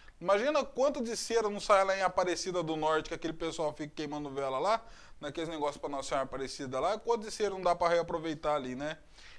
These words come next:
E nas casas também. Às vezes as pessoas tão lá juntando, juntando vela lá e faz.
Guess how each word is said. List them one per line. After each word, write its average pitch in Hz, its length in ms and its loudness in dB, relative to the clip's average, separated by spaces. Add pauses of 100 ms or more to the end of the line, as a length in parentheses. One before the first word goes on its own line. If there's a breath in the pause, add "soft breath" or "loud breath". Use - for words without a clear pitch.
E 220 60 -10
nas 233 180 -2
casas 220 380 0
também. 214 520 -4
Às 175 120 -8
vezes 220 160 -2
as 220 100 -6
pessoas 196 300 -8
tão 185 160 -4
lá 170 180 4
juntando, 156 560 -6
juntando 147 420 -6
vela 151 360 0
lá 147 200 0
e 202 80 -4
faz. 208 460 -6